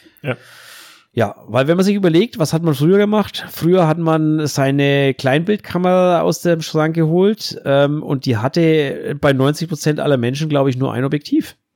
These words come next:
Speaker 2: Auch wenn man's, auch wenn man das
Speaker 1: Mhm.
Speaker 2: Objektiv hätte wechseln können, äh, sind wir mal ehrlich, wer hat denn früher ob-, verschiedene Objektive gehabt? Also bestenfalls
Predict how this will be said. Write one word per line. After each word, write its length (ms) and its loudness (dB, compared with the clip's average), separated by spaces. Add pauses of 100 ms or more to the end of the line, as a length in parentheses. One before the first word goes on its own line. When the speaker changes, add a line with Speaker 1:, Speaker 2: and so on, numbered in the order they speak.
(920)
Speaker 2:
Auch 220 -2
wenn 80 4
man's, 160 0
auch 300 0
wenn 80 2
man 80 2
das 100 2
Speaker 1:
Mhm. 60 4
Speaker 2:
Objektiv 340 0
hätte 160 0
wechseln 300 -4
können, 420 0
äh, 300 -8
sind 160 -2
wir 80 0
mal 80 0
ehrlich, 440 0
wer 200 0
hat 80 -2
denn 120 0
früher 380 0 (160)
ob-, 300 -8
verschiedene 560 -4
Objektive 420 -4
gehabt? 240 -2
Also 160 -2
bestenfalls 880 -2